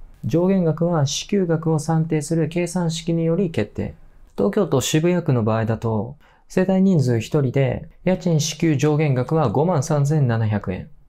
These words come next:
世帯人数が三人以上であれば、六万九千八百円がもらえる。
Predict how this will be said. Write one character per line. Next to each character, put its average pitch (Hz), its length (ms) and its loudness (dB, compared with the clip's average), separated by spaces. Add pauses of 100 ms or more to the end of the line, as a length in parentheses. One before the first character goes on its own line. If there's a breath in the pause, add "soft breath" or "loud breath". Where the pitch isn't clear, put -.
(280 soft breath)
世 180 240 0
帯 190 140 4
人 190 200 4
数 151 140 2
が 156 180 2
三 196 320 2
人 185 300 2
以 180 80 2
上 147 180 2
で 127 80 0
あ 131 140 -2
れ 120 80 -2
ば、 120 360 -4 (480 soft breath)
六 156 240 0
万 180 180 2
九 151 200 0
千 143 200 0
八 143 280 0
百 156 240 0
円 139 120 2
が 180 120 0
も 113 160 0
ら 92 100 -4
え 82 60 -6
る。 80 100 -16